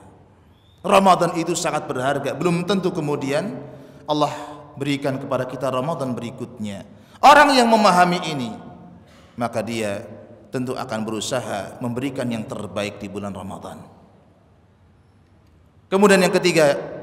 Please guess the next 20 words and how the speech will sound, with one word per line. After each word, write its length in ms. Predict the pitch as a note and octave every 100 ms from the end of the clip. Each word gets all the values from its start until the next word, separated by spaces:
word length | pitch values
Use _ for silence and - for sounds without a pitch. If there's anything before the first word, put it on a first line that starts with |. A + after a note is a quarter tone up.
| - - - C3
yang 160 | C3+
terakhir 420 | C3+ C#3 C#3 C#3 B2+
di 80 | C3
antara 320 | C3+ C3 B2+
sebab 400 | - B2+ C#3 B2+
yang 240 | A#2+ A#2+ A2+
dapat 320 | C#3 C3+ C3
mendorong 400 | B2 C3 B2+ B2+
kita 240 | B2+ B2+
memiliki 480 | A#2+ A#2+ C3 B2 B2+
al-himmatul 640 | B2+ A#2 C#3 C3+ B2 A#2+
aliyah, 460 | A#2+ B2 A#2+ A2 G2 - - - - - _ _ _ _ _ _ _ _ _ _ _ _ _ _ _
obsesi 480 | - G2 D#3 D3+ D3+
dan 80 | D3+
cita-cita 560 | D#3 D#3 C3+ D3 C3+
tinggi 240 | - D3+ C#3
kita 240 | D3 C#3+
kepada 320 | C3+ B2+ B2+
Allah 200 | C3 C#3 C3+
adalah 380 | C3+ B2 A#2+